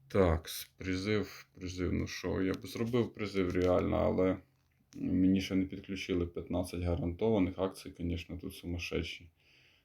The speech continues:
Деякі. О, дякую. Якраз мені надо проходити.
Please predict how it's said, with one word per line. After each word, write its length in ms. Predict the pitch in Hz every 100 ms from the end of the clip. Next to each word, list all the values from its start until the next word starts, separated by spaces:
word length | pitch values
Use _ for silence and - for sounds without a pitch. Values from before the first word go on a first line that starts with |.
| _
Деякі. 480 | 90 90 90 92 - -
О, 280 | 90 101 113 -
дякую. 500 | 95 87 85 92 107 _ _ _ _ _ _ _ _ _ _ _ _ _ -
Якраз 360 | - 85 85
мені 280 | 87 87 87 -
надо 320 | 90 90 92
проходити. 680 | - 92 - 95 95 95